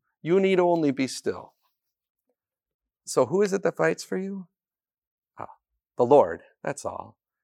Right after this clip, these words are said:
You know, the one who created the universe, uh, with his word and sustains it with his mighty hand. Uh, the, the, the one who, um, who destroyed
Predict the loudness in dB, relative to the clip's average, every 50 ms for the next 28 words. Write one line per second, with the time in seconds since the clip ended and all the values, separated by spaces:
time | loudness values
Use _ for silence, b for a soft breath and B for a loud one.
0 | _ _ _ _ _ _ 2 6 8 10 10 10 8 8 6 6 4 4 0 -4
1 | -2 0 2 4 4 4 2 2 -2 -2 -4 -4 -2 -2 -2 -2 -2 -2 -2 -6
2 | -10 -14 -16 -16 -18 -18 -18 -12 -12 -10 -8 -8 -8 -8 -10 -8 -6 -6 -6 -6
3 | -8 -8 -4 -2 0 0 0 0 -2 -6 -12 _ _ _ _ -10 -8 -8 -8 -6
4 | -8 -8 -4 -2 0 0 0 -2 -2 -2 -4 -2 -4 -6 -6 -8 -8 -6 -6 -4
5 | -4 -6 -6 -8 -10 -10 -8 -10 -10 -12 -16 -20 _ _ _ _ _ _ _ _
6 | _ _ _ -6 -4 -2 0 2 4 4 4 4 4 4 2 4 4 4 6 8
7 | 10 10 10 10 6 2 0 2 2 4 2 2 b b b b b b -2 0
8 | 0 0 -2 -4 -8 -12 -14 _ _ _ _ _ _ -14 -10 -8 -6 -6 -6 -4
9 | 4 8 10 10 10 10 8 4 0 -6